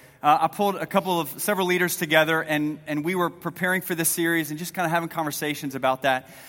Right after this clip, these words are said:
And, um, and over the course of that conversation, they really gave me a lot of insight into just some of the things they're hearing from you and seeing, you know, from you and things in relationships. And so as we were talking, one of the things that I,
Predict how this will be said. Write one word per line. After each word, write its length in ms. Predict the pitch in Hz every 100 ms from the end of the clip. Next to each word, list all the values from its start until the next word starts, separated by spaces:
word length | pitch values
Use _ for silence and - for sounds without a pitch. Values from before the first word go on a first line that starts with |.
| - - -
And, 240 | 165 170 170
um, 240 | 160 160
and 140 | 160 180
over 160 | 254
the 80 | 233
course 320 | - 226 226
of 80 | 233
that 100 | 202
conversation, 640 | 196 196 180 196 190 170 156
they 140 | 165
really 400 | 147 180 208 196
gave 360 | 143 180 185 180
me 280 | 175 165
a 80 | 156
lot 220 | 147 160
of 80 | 143 139
insight 680 | 156 165 135 113 110 - - - - - _ _ -
into 800 | 190 208 - 196 196 185 185 170 - 131
just 380 | 180 185 - -
some 180 | 208
of 80 | 220
the 60 | 196
things 180 | 202 165
they're 140 | 170
hearing 340 | 139 170 180
from 220 | 170 165 160
you 240 | 165 165
and 100 | 127
seeing, 560 | - 165 170 165 156 - - -
you 140 | 151
know, 60 | 143
from 300 | - 160 156
you 320 | 156 156 156
and 140 | 135
things 260 | 156 147 147
in 300 | 151 143 143
relationships. 800 | 139 135 139 135 120 120 - -
And 140 | 147 143
so 340 | 175 156 151 - - - - - -
as 160 | 175
we 140 | 180 214
were 100 | 202
talking, 480 | 220 262 247 202 185
one 160 | 170 233
of 80 | 220
the 80 |
things 300 | - 214 208
that 100 | 190
I, 220 | 175 175